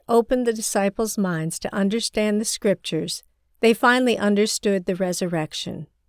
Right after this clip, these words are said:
Verse forty-five. Clearly,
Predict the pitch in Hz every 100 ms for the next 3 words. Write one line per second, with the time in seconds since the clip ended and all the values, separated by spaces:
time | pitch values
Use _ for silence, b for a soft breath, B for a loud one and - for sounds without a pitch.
0 | _ _ _ 175 156 - 165 156 156 151
1 | 175 - - _ _ _ _ _ _ _
2 | _ _ _ _ _ - 269 294 311 190
3 | 180